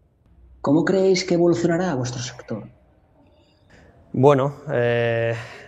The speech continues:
Speaker 2: realmente comentábamos que el covid había tenido un impacto fuerte, pero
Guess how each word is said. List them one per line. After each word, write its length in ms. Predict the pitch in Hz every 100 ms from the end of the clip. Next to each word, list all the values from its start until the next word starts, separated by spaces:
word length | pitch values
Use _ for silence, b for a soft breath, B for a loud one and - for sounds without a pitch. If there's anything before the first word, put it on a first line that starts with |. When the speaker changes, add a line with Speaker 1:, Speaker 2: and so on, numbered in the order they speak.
| B
Speaker 2:
realmente 1200 | 143 127 135 147 147 151 147 156 156 160 160 147 -
comentábamos 580 | 123 117 123 123 127
que 400 | - 131 123 120
el 160 | 120 120
covid 320 | 127 127 123
había 240 | 117 120 120
tenido 540 | 120 120 120 117 117 b b b
un 160 | - 127
impacto 500 | 127 - 120 - 123
fuerte, 440 | - 147 156 151
pero 320 | 147 127 120